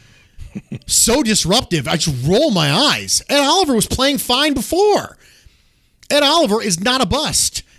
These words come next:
Ed Oliver's a good player who's learning his way and will get better as the season goes on because defensive tackle is a slow developing position.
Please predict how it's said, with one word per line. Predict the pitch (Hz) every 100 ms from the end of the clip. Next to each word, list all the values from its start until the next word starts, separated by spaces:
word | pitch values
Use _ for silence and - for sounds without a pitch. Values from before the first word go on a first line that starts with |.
| _
Ed | 214
Oliver's | 254 311 302 220
a |
good | 143 113 254 -
player | 175 185 226
who's | 220 143
learning | 151 208 277
his | 175
way | 120 107 175 - -
and | 170
will | 202
get | 151 180 -
better | 165 208 214
as | 175 170
the |
season | 185 262 302 285
goes | 175 143 120
on | 117 214
because | 202 196 - -
defensive | - 180 208 202
tackle | 180 147 202
is | 185
a |
slow | - 147
developing | 151 147 165 196 185
position. | 202 294 202 98